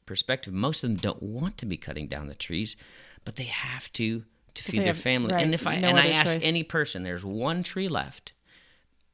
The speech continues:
Speaker 1: and feed your child," and they're starving to death, what would you do? We would all cut down that tree.
Speaker 2: Yeah.
Speaker 1: So it's not a matter of they're out to destroy it. They have no other, no other option.
Speaker 2: Mm-hmm.
Speaker 1: And through Eden Reforestation Projects,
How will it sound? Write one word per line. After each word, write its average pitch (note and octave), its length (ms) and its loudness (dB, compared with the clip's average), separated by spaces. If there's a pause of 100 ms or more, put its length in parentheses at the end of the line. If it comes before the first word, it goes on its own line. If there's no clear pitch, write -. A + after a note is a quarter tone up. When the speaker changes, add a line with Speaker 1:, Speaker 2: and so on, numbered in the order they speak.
(120)
Speaker 1:
and G2+ 160 -4
feed G#2 280 -6
your G2+ 60 -8
child," - 460 -10 (240)
and F#2+ 100 -4
they're F2+ 80 -2
starving D#2+ 480 -6
to - 100 -16
death, - 220 -18 (540)
what D3+ 160 4
would E3+ 160 -2
you F3 80 0
do? F3 240 -2 (880)
We D3+ 120 -4
would D#3+ 180 -4
all A#2+ 220 -4
cut - 220 -8
down G2 240 -10
that - 180 -10
tree. - 460 -8
Speaker 2:
Yeah. D3+ 160 -6 (160)
Speaker 1:
So - 160 8
it's - 180 6
not G3+ 220 0
a F#3 60 0
matter C#3+ 440 2
of A#2 140 4
they're A#2 180 0
out C#3 220 -2
to A#2+ 100 -4
destroy D#3 560 2
it. B2+ 240 -4
They C3 160 -4
have B2 320 -8
no G#2+ 260 -10
other, G#2 280 -10 (640)
no B2+ 200 2
other A2+ 320 -4
option. A2 460 -4 (180)
Speaker 2:
Mm-hmm. D#3 300 -2 (180)
Speaker 1:
And B2 120 -2
through - 200 -4
Eden B2 240 2
Reforestation A2 800 -4
Projects, - 560 -6